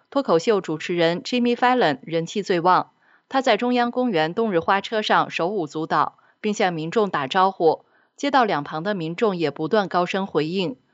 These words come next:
甚至连维持秩序的警察也拿起手机来拍照留念。据主办单位估计，今年的梅西感恩节大游行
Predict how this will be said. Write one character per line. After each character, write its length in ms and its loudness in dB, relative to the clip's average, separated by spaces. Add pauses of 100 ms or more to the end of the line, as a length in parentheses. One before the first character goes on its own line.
(220)
甚 180 2
至 120 2
连 200 4
维 140 2
持 160 -4
秩 160 -4
序 140 -2
的 160 4
警 240 -4
察 340 0
也 120 -4
拿 180 -2
起 160 -4
手 200 -2
机 160 -2
来 220 2
拍 220 -2
照 180 0
留 180 -2
念。 340 0 (600)
据 200 0
主 140 -2
办 200 0
单 160 0
位 140 2
估 180 -2
计， 320 -4 (240)
今 160 2
年 160 2
的 100 2
梅 180 -2
西 200 -6
感 220 0
恩 120 -2
节 220 2
大 160 2
游 180 0
行 320 -6